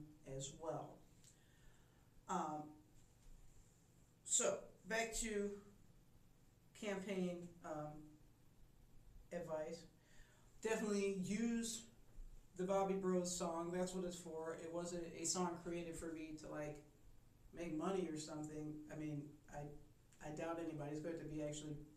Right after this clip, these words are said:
paying to purchase it. What you're supposed to do is use it. Okay, put it in memes, put it in your story, your post, whatever. You know how on Meta it says add music over a picture.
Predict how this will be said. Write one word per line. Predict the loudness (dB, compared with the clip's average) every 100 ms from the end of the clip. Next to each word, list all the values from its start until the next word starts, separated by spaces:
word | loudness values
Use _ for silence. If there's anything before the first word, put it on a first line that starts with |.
| -6
paying | -2 0 -2
to | -4
purchase | 4 6 6 2 -2
it. | -4 -8 -12 -16 -14 -12 -12 -14 -14 -2
What | 2 2 0 -6 -16 -8
you're | -6
supposed | -2 2 2 4
to | 6
do | 6 4 0 0
is | 0 2
use | 2 2 4
it. | 4 4 2 -8 -14 -16 -18 -18 -20 -10 -2
Okay, | 2 6 6 4 2
put | 4
it | 4
in | 4 4 2 0
memes, | 0 0 2 2 2 2
put | 0 2
it | 6 8
in | 6 4 2 0 -6 -12 -16 -20 -20 -18 -8
your | -2 0 0 -2
story, | -4 0 2 4 4 2 -2 -4
your | -6 0 2
post, | 4 4 2
whatever. | 0 0 0 -2 0
You | 0
know | 0
how | -2 0 0 -2
on | -2
Meta | -2 0 0
it | 0
says | -4 -4 -2 0
add | 0 -2 -6 2
music | 4 6 4 0 -2
over | -4 -4 -4 -4
a |
picture. | -2 -2 -2 -4 -6